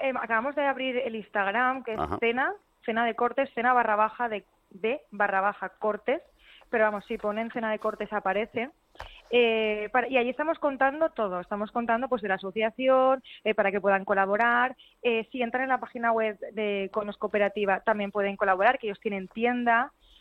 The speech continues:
Speaker 1: Luego vamos a lanzar también Fila Cero para que puedan colaborar. Bueno, que si nos escriben, eh, para hacer una, ya no solamente colaboración económica, sino también, como sabéis, para la rifa o como patrocinadores,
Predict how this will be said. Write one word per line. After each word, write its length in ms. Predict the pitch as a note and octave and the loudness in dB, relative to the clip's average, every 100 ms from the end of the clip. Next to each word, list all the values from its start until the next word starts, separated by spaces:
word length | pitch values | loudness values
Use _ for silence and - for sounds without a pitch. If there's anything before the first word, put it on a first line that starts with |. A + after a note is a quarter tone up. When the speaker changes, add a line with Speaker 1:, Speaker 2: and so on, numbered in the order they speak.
| _ | _
Speaker 1:
Luego 240 | A#3 A#3 A#3 | 0 4 4
vamos 260 | A3+ A3+ | 2 0
a 80 | A3+ | -2
lanzar 320 | G#3 G3+ G#3+ | -2 -2 -4
también 320 | G#3+ G#3 G3+ | -2 -2 -4
Fila 260 | G3+ G3+ F#3+ | -2 -2 -2
Cero 200 | - A#3+ | 0 2
para 160 | C4+ A3+ | 2 2
que 120 | F#3+ | 0
puedan 260 | F#3+ F#3 F#3+ | -2 -4 -2
colaborar. 720 | G3 G3 G3+ A3 A#3+ B3+ C4 | -2 0 2 2 2 2 0
Bueno, 220 | A3+ G#3 | 0 -2
que 140 | G3+ - | -4 -8
si 120 | - | -4
nos 160 | A3+ G3+ | -4 -4
escriben, 760 | G#3 - G#3+ G#3 A3+ A3 G#3+ - - - | -8 -6 -4 -2 0 -2 -4 -14 -20 -6
eh, 160 | G#3+ G#3 | 0 2
para 180 | G#3+ G3 | 4 2
hacer 400 | - G3+ G3 G3 - - - - | 2 0 0 -2 -10 -20 -18 -16
una, 360 | G#3 G3+ G3 G3 | -12 -4 -2 0
ya 100 | G#3+ | 0
no 40 | |
solamente 320 | G#3+ A#3 A3 G#3 | 0 0 0 0
colaboración 380 | G3+ G3 G3+ | 2 2 0
económica, 400 | G3 A3 D4+ A#3+ | -2 -2 0 -2
sino 160 | F3+ G3 | -4 -4
también, 200 | F#3 G3 | -4 -4
como 160 | G3+ F#3+ | -6 -4
sabéis, 220 | G3 F#3+ | -4 -2
para 220 | - F#3 | 0 2
la 120 | F3 | 2
rifa 500 | F3+ A#3+ C4+ - C4 | 0 -2 -2 2 4
o 40 | B3 | 4
como 160 | G3+ | 0
patrocinadores, 800 | F#3+ F#3 F#3+ - F#3+ F#3 G#3 A3 | 0 -2 -4 -6 -2 0 2 0